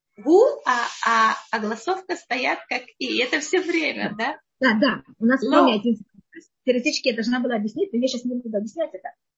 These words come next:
Speaker 2: Все одиннадцать
Speaker 1: Хорошо.
Speaker 2: раз, когда написано хи. В Торе
Speaker 1: Да.
Speaker 2: всегда слово ги пишется как хи.
Speaker 1: Ага, понятно.
Speaker 2: Кроме одиннадцати раз. Поэтому, поэтому, понимаете, мы комментируем именно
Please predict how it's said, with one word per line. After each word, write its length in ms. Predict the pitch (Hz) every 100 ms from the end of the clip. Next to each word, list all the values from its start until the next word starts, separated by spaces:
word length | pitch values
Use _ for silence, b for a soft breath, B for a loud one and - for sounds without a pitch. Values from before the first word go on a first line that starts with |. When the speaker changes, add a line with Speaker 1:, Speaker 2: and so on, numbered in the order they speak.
| _
Speaker 2:
Все 200 | - 285
одиннадцать 440 | 285 220 226 233 214
Speaker 1:
Хорошо. 80 | 262
Speaker 2:
раз, 200 | 403 -
когда 480 | 208 - 240 240 -
написано 680 | 208 208 254 247 233 226 214
хи. 340 | - 220 - - _ _ _ _
В 160 | -
Торе 240 | 285 311 320
Speaker 1:
Да. 180 | - 208
Speaker 2:
всегда 340 | - 240 - - 220
слово 300 | 233 208 190
ги 220 | 262 427 -
пишется 280 | 262 247 247
как 120 | 220 -
хи. 100 | _ _ _ _ _ _ _ _ _ _ _
Speaker 1:
Ага, 500 | 214 208 202 208 202 _ _
понятно. 340 | 208 208 208
Speaker 2:
Кроме 240 | - 262 247
одиннадцати 360 | 233 214 202 170
раз. 260 | - - _ _
Поэтому, 420 | 226 247 240 233
поэтому, 300 | 247 254 247
понимаете, 360 | 240 269 285 233
мы 60 |
комментируем 440 | 233 247 247 254 247
именно 200 | 240